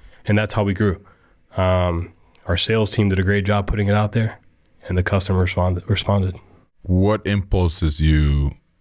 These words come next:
Speaker 2: 'cause you're basically, I know Golden Dough is bringing donuts right now.
Speaker 1: Yeah.
Speaker 2: This is your main focus, right?
Speaker 1: Yeah.
Speaker 2: Why did you only choose donuts? Or is this just a process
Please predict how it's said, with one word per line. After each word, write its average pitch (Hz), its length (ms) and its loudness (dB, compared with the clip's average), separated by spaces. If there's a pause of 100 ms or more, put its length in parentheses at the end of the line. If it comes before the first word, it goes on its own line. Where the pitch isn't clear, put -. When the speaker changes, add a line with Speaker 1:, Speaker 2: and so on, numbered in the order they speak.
Speaker 2:
'cause 92 200 -2
you're 113 200 0
basically, 80 840 -2
I 76 100 -2
know 82 240 0
Golden 73 440 0
Dough 71 560 0 (100)
is 73 200 0
bringing 73 800 -2 (840)
donuts 85 460 -2
right 64 200 0
now. 62 420 -2
Speaker 1:
Yeah. 104 220 2
Speaker 2:
This 82 100 2
is 82 80 0
your 80 140 2
main 76 400 0
focus, - 440 -6
right? 67 200 -2 (260)
Speaker 1:
Yeah. 101 140 -2 (560)
Speaker 2:
Why 90 240 2
did 90 160 -2
you 82 120 2
only 78 260 0
choose 92 500 0
donuts? 67 760 -2 (800)
Or 85 200 0
is 76 220 -4
this 80 220 -2
just - 240 -4
a 71 60 -4
process 71 840 -4